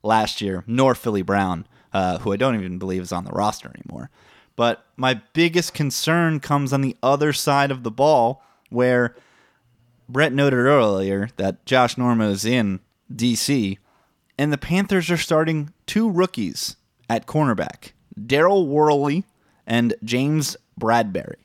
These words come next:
Now, I know their calling card is in the front seven, and it's an amazing front seven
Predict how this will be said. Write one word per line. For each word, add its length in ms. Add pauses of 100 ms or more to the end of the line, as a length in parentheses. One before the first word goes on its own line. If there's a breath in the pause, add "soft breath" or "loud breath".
(320)
Now, 220
I 60
know 180
their 120
calling 380
card 340
is 140
in 260 (300 loud breath)
the 80
front 260
seven, 440 (440 soft breath)
and 160
it's 140
an 80
amazing 520
front 260
seven 380